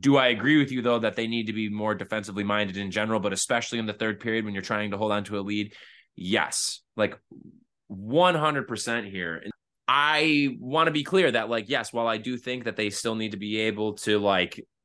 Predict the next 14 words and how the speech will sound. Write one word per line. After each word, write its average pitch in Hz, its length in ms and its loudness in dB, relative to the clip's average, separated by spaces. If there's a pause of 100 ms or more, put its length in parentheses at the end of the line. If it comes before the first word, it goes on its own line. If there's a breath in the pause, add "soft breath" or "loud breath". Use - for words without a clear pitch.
(140)
play 135 300 4
their 120 500 4
up-tempo 120 460 -2
offensive 117 540 -2
game 113 280 -2
in 127 80 -2
the 131 80 -2
third 139 260 0
period, 147 320 0
even 123 320 -2
while 113 180 4
they 107 160 2
are 107 240 2
winning, 120 520 -6